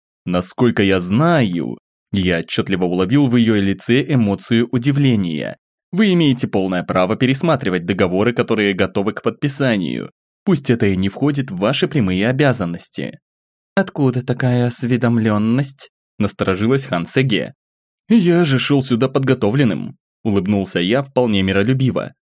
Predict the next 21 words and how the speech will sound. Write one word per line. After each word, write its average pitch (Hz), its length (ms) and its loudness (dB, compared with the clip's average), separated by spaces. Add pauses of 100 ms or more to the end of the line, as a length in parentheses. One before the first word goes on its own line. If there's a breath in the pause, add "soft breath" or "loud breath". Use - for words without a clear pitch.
(140)
«Так 101 220 2
что - 220 -2
некоторые 98 600 2
вещи 127 480 0
просто 147 400 -2
есть 139 300 0
в 123 80 -4
общем 120 380 0
доступе, 131 500 -2 (260)
а 95 120 0
дальше 95 400 0
надо 104 200 2
уметь 101 500 2
и - 80 0
знать, 135 340 0
куда 110 280 0
смотреть 117 580 -4
и 208 80 -2
с 202 100 -6
чем 101 220 -2
сопоставлять». - 800 -2